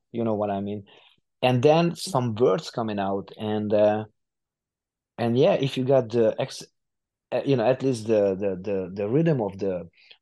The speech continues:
of the vocals, then you can work on it later. And, and that's what I did. Actually, I went to the studio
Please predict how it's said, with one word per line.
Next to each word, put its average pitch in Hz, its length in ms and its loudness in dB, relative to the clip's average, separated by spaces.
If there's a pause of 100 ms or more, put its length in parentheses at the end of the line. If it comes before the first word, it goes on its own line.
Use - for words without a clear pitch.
of 95 100 -10
the 98 80 -4
vocals, 95 460 -4
then 104 280 -4 (360)
you 120 140 -6
can 165 180 0
work 139 200 2
on 131 80 0
it 110 140 -4
later. 98 320 0 (640)
And, 101 340 -6
and 110 140 -2
that's 117 220 2
what 123 100 4
I 104 120 2
did. 101 280 0 (640)
Actually, 139 360 4
I 131 80 8
went 139 240 2
to 151 60 -4
the 131 80 -4
studio 123 640 0